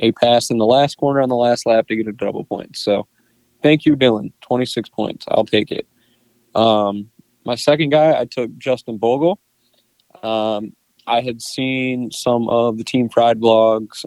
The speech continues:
and some of the other videos of him out riding with the Lawrence brothers, Savachi, um, Anderson. Good group of guys, good fun group of guys, and I think that's a good place for his personality and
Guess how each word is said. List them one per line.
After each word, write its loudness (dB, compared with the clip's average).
and -6
some -2
of 0
the 2
other 2
videos 0
of -10
him -4
out 2
riding 0
with -8
the -14
Lawrence -4
brothers, -2
Savachi, 0
um, -8
Anderson. -2
Good 2
group 2
of -2
guys, 4
good -10
fun -4
group -12
of -12
guys, 0
and -10
I -8
think -12
that's -8
a -12
good -6
place -4
for -10
his -8
personality -4
and -10